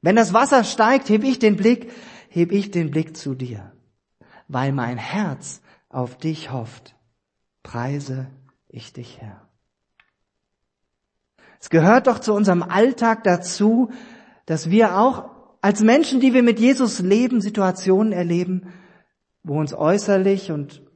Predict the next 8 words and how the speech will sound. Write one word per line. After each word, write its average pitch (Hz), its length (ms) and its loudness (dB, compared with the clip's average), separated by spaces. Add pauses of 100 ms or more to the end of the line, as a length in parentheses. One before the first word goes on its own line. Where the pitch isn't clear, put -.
viel 143 200 -2
öfter 156 320 -6
wahrscheinlich 139 460 -6
auch 127 140 -14 (100)
innerlich 151 680 -6 (520)
die 120 100 -14
Tränen 117 480 -12
kommen. - 400 -20